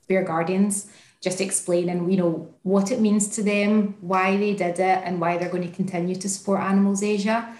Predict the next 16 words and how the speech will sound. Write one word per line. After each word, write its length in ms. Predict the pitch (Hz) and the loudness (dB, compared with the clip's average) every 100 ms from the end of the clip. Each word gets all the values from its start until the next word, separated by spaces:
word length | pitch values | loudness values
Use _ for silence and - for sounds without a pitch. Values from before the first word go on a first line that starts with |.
| - - - | -20 -20 -4
And 120 | 302 | 0
it's 80 | - | 2
quite 200 | - 233 | 2 0
funny, 220 | 208 196 | 2 4
I 60 | 208 | 4
sent 340 | 202 196 185 | 2 0 0
with 100 | 185 | 0
it, 200 | 185 180 | 0 0
we 80 | 190 | 0
had 180 | 196 202 | 2 4
a 80 | 196 | 2
testimonial 600 | 196 190 196 180 180 180 | 0 -2 0 0 0 -2
from 160 | 185 180 | -2 -6
each 160 | - | -6
country, 640 | - 185 190 214 226 226 - - - | -4 -2 -2 -2 -2 -4 -10 -18 -6
and, 460 | 185 185 185 185 | -2 0 2 0